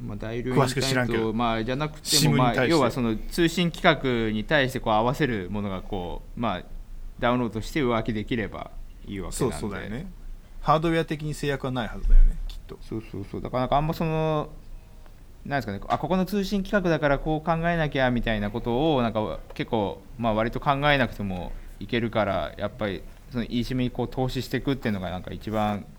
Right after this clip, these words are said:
Speaker 1: 結構大きいよねみたいな、キーだよねって話を結構してましたね。
Speaker 2: うん。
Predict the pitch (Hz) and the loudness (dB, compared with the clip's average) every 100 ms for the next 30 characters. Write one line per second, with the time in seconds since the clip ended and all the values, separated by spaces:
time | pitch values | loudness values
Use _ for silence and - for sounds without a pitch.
0 | - - 117 - 95 98 104 - 107 92 | -14 -10 -8 -8 -6 -4 -4 -2 -2 -2
1 | 90 90 - 76 - - 127 104 90 90 | -6 -6 -8 -12 -12 -4 -2 -2 -4 -6
2 | 87 85 - - 87 87 87 85 87 85 | -8 -10 -12 -10 -10 -10 -12 -10 -10 -10
3 | - - - - - - - - 92 - | -12 -14 -14 -12 -12 -12 -12 -8 -6 -6
4 | - - - 113 107 104 101 107 113 123 | -10 -10 -6 -4 -2 -2 -4 -4 -8 -10